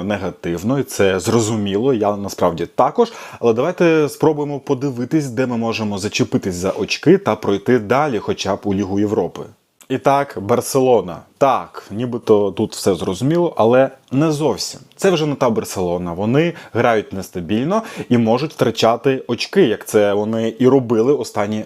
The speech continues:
роки у Л Ч. Тому, я думаю, шанс у Шахтаря буде принаймні зачепитися за одне очко у двохматчовому протистоянні.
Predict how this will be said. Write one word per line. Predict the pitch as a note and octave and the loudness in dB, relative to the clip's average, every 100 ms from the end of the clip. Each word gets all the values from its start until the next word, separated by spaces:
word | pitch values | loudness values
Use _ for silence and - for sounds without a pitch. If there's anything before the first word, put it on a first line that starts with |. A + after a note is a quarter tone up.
| - | -4
роки | G#2+ A2 D#3 A2+ D#2 - | -2 0 0 0 -2 -10
у | G#2 | -4
Л | G2 G2 | -2 -2
Ч. | - D3 G2 - - - - | 0 0 0 -4 -16 -16 -6
Тому, | - B2 D#3+ | 0 2 2
я | G3 | 2
думаю, | E3 F3+ F3 E3 - - | 2 0 0 -4 -14 -18
шанс | - - C#3 B2+ C3+ B2 | -8 0 2 2 2 -6
у | |
Шахтаря | - - A#2 A2+ | -6 0 4 4
буде | G2+ F2 A2 G#2+ B2 | 0 0 2 2 -2
принаймні | - A2+ G2 G#2+ A2 A2 | 2 2 2 -4 -4 -6
зачепитися | G#2 G2 A2 - A2 A#2+ A2 | -6 -4 -4 -2 -2 0 0
за | F#2 | 0
одне | F#2 F2 G#2 G2+ - | 0 0 -2 -4 -4
очко | G2+ - - G#2+ | -4 -2 4 4
у | - G2+ F#2+ F#2 | 2 -2 -2 -2
двохматчовому | E2 G#2 - G2 G2 - G#2 G2+ G#2+ A2 A2 | 2 2 2 -4 -4 -2 -2 -2 -2 -4 -4
протистоянні. | - G2+ G2+ F2+ - - F#2+ D#2+ D2+ | -4 -2 -2 -4 -8 -6 -4 -4 -8